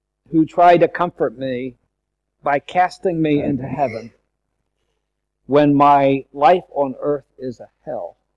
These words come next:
But Jesus didn't do that.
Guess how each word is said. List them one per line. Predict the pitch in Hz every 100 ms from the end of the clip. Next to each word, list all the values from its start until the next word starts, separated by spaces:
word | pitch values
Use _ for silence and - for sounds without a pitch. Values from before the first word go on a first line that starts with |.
| _ _ _ _ _ _ _ _ _ _ _ _ _ - _ _ _ -
But | 135 -
Jesus | 165 190 - 190
didn't | - 175 175
do | 190
that. | 117